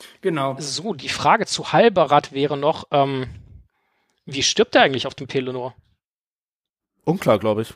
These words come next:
Speaker 3: Ich
Speaker 2: Ich
Speaker 3: glaube,
Speaker 2: glaub,
Speaker 3: das
Speaker 2: ich,
Speaker 3: wird
Speaker 2: ich
Speaker 3: nicht
Speaker 2: meine
Speaker 3: gesagt.
Speaker 2: auch, mich nur erinnern zu
Speaker 3: Der,
Speaker 2: können.
Speaker 3: äh, es wird nur gesagt, dass er stirbt, äh, und,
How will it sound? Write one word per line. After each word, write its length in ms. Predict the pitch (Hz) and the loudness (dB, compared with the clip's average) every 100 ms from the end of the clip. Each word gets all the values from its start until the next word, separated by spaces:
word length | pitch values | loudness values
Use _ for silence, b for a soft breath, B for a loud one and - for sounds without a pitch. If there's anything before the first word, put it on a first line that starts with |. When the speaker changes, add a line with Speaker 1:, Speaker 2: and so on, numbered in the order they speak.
| _ | _
Speaker 3:
Ich 80 | 135 | -6
Speaker 2:
Ich 60 | - | 2
Speaker 3:
glaube, 140 | - | 4
Speaker 2:
glaub, 40 | |
Speaker 3:
das 100 | 151 - | 4 0
Speaker 2:
ich, 40 | |
Speaker 3:
wird 80 | 156 | -2
Speaker 2:
ich 40 | |
Speaker 3:
nicht 140 | 160 151 | -4 2
Speaker 2:
meine 220 | 156 170 | 4 6
Speaker 3:
gesagt. 80 | 143 | 4
Speaker 2:
auch, 140 | 190 | 2
mich 140 | 226 185 | -2 0
nur 100 | 190 | 0
erinnern 340 | 139 156 214 | 0 -2 -6
zu 120 | - 160 | -4 0
Speaker 3:
Der, 80 | |
Speaker 2:
können. 440 | 131 139 139 135 - | 4 6 4 0 -4
Speaker 3:
äh, 140 | 135 131 | -4 -4
es 140 | - | -2
wird 100 | 170 | -2
nur 100 | 156 | -2
gesagt, 320 | 151 143 - | 0 0 4
dass 160 | 156 - | 4 4
er 120 | 190 | -2
stirbt, 560 | - 196 202 226 - - | -2 -2 -2 -2 -12 -6
äh, 340 | 135 135 135 - - - | 2 4 4 2 -6 -4
und, 220 | 127 | -4